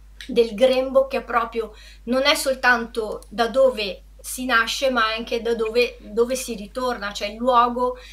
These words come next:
che poi mi permette di accedere a un'altra, a un'altra realtà, cioè il momento della morte.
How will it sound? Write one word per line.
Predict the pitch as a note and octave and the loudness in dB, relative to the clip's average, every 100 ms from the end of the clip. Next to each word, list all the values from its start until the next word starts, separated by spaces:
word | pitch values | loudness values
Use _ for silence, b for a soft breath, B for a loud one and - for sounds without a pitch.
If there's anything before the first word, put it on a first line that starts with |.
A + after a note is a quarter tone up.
| B | B
che | - B3+ | -6 -4
poi | B3+ A#3+ A3 G#3+ | -2 -2 -2 -6
mi | G#3+ G#3+ | -12 -6
permette | A#3 A#3 A#3 A3 - A#3 A3+ - | -6 -4 -4 -4 -6 -6 -6 -12
di | G#3+ A#3+ | -6 -4
accedere | A#3+ - A3+ G#3 A3+ G#3+ | -2 -2 -2 -2 -6 -6
a | |
un'altra, | G#3+ A3+ G#3+ G#3 - G#3+ G3+ A3 | -6 -4 -4 -4 -4 -2 0 -2
a | |
un'altra | A3 G#3 G3+ G#3 | -4 -8 -6 -6
realtà, | A3 A3+ A3 G#3 | -6 -8 -4 -4
cioè | G#3 G#3 | -4 -10
il | |
momento | G#3+ G#3+ G3 G#3 | -10 -12 -12 -10
della | G3 F#3+ F#3 | -8 -8 -8
morte. | F#3 - - F#3+ | -10 -14 -14 -16